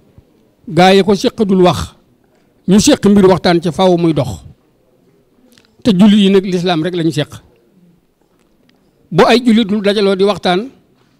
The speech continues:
seytaane dal ci seen kaw ak ay caaxaan. Day dem fa kee wax fa lu wuute ak jëfam, dem fa ca des jëf fa lu wuute ak waxam.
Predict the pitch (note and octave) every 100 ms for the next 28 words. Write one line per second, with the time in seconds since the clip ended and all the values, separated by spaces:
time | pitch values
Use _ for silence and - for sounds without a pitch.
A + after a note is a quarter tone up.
0 | _ _ _ _ _ - - G3 - G3+
1 | G3+ F#3+ F#3 A3+ G#3 G3 G3 F3+ G3+ D#3
2 | F#3 D#3 C#3 A#2 _ _ _ _ _ _
3 | - _ _ _ _ _ _ _ _ -
4 | E3+ G#3+ A3+ F#3+ G3+ A3+ G3+ G#3 - G#3+
5 | G#3+ G3 G3 F#3 F3 F#3 F#3+ A#3 - _
6 | _ _ _ _ _ _ F3+ G3 G3+ F#3+
7 | G#3+ G3 F#3+ F3+ F#3+ G3+ F#3 F#3+ F3+ F#3+
8 | F#3 F3 D#3 C3